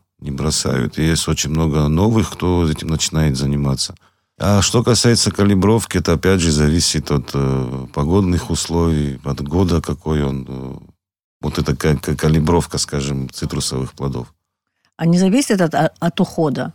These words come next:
Speaker 1: Уход, естественно, естественно, от ухода
Speaker 2: Ну да,
Speaker 1: тоже
Speaker 2: вот, э,
Speaker 1: зависит.
Speaker 2: там подкормка растений, так, э, занимаются вообще этим? Или вот, э, знаете,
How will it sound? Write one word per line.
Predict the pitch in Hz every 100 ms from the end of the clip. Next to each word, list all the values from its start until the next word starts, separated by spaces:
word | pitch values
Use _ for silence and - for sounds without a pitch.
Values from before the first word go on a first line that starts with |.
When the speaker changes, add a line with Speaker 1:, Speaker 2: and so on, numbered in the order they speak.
| - - -
Speaker 1:
Уход, | - - - -
естественно, | 117 - - - - 71 60 -
естественно, | 65 - 95 - 73
от | 71 -
ухода | - 80
Speaker 2:
Ну | 82
да, |
Speaker 1:
тоже | 196 233
Speaker 2:
вот, | 185
э, | 165
Speaker 1:
зависит. | 160 - - 135
Speaker 2:
там | 160
подкормка | 151 160 - 170 180 165 156
растений, | 156 - - 151 147
так, | 131 143 -
э, | 139 139 143 139 143
занимаются | 156 165 185 226 339 - 190
вообще | 170 - 156
этим? | 151 156 185
Или | 185
вот, | 175 170 -
э, | 175 165 165 160 156 120 143 160
знаете, | 180 190 - 151 143